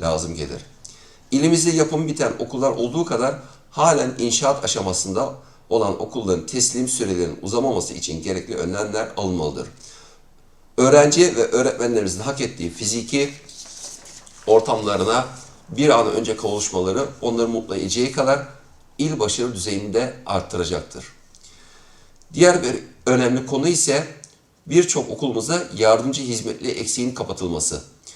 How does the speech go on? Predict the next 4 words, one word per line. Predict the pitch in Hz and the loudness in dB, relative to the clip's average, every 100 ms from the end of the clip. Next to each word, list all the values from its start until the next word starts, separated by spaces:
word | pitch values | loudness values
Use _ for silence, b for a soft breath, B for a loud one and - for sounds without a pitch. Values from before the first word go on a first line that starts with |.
| B B | B B
güvenlik | 98 113 131 147 - - | -4 0 2 0 -4 -2
görevlisi | 117 107 107 - | 0 2 0 -4
ihtiyacının | 95 113 92 120 131 | -6 -2 -2 0 -4
giderilmesidir. | 98 101 92 80 80 73 - | -4 -2 0 0 -2 -6 -10